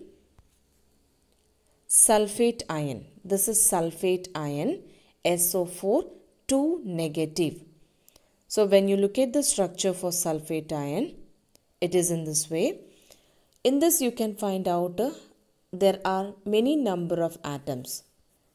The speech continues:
You can see in this there are atoms like sulfur atom is there,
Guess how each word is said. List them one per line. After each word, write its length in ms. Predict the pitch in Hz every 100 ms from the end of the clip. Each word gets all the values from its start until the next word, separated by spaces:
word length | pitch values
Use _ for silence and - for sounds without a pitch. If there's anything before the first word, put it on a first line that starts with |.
| -
You 120 | 170
can 260 | 175 170 165
see 380 | 175 202 359 - - _ -
in 220 | 170 156
this 400 | 156 220 - - - _ _ _ _ _ _ -
there 280 | 151 170 -
are 220 | 156 156
atoms 560 | 151 175 175 233 254 -
like 420 | 156 156 190 - - - _ _ _ _ _ _ _ _ _ _ _ _ _ _ _ _ _ _ -
sulfur 460 | - 185 170 180
atom 380 | 170 160 170 165
is 160 | 160 160
there, 300 | 175 226